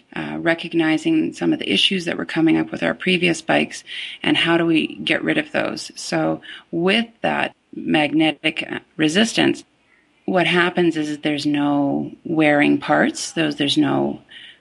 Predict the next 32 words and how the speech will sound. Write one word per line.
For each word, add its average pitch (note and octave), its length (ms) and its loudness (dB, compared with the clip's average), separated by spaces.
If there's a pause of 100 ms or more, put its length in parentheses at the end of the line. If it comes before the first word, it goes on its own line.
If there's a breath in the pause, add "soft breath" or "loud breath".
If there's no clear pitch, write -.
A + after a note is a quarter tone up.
breakdown D3+ 480 0
over C3+ 200 -4
time. F#3 400 2
You D#3+ 120 2
get - 180 -4
consistency - 720 -6
with C#3+ 240 -4
your C#3+ 100 -4
ride, C#3+ 480 2 (380 loud breath)
and D3 500 4
you D3 200 0
also D3 800 0 (640)
can - 160 -8
get D3 180 0
a C#3+ 40 -4
very D3 260 0
specific - 920 -6 (720 loud breath)
gear D#3+ 480 2
and D3 180 2
specific - 560 -6
power D#3 420 0
for - 200 -10 (220)
specific - 680 -6
reading D3+ 720 2
on D3 200 0
the C#3 60 0
computer C#3+ 460 -2
that - 220 -4
comes C#3 240 -2
with C3 140 -6
the - 60 -4
bike. - 380 -2